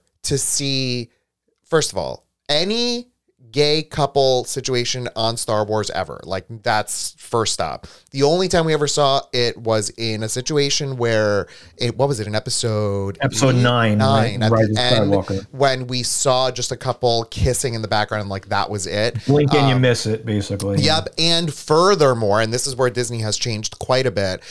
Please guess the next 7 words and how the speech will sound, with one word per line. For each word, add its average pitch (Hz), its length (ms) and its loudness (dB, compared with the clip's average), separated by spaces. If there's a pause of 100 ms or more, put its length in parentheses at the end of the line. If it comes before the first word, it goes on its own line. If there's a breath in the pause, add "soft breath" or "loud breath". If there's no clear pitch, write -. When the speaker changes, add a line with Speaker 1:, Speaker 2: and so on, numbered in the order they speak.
(240 loud breath)
Speaker 1:
but 123 100 4
furthermore, 120 1080 2
um, 101 440 0 (180)
they, 131 480 -2
at 120 160 -2
the 113 80 -4
time, 113 720 -2